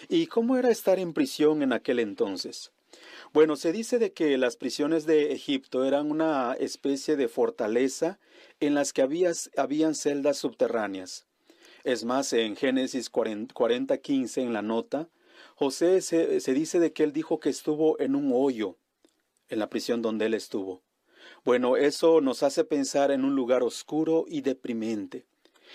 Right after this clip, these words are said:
Y no solamente el lugar, sino además el trato que se les daba.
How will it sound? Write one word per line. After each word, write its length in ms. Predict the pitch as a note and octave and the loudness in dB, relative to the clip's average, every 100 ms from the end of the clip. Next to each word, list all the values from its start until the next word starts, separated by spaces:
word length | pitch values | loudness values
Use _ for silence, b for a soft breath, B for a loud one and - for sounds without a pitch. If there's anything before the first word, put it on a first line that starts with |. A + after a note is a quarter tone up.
| B | B
Y 120 | - D#3 | -2 -2
no 100 | F3+ | 0
solamente 520 | G3+ G3 E3+ F3+ F#3+ | 0 0 0 0 0
el 60 | |
lugar, 320 | C#3 A#2 D#3+ F3 | 2 0 -2 -4
sino 320 | - C#3 C3 | -2 0 0
además 540 | - B2 A#2 C3 D3+ | 0 0 0 -2 0
el 180 | D#3+ B2+ | 0 -2
trato 380 | - C#3+ E3+ E3+ | -4 -8 -2 -4
que 100 | D#3+ | -2
se 140 | C3+ C3+ | -4 0
les 180 | A#2 A2 | 0 0
daba. 380 | G#2+ G2 F2+ | -2 -2 -6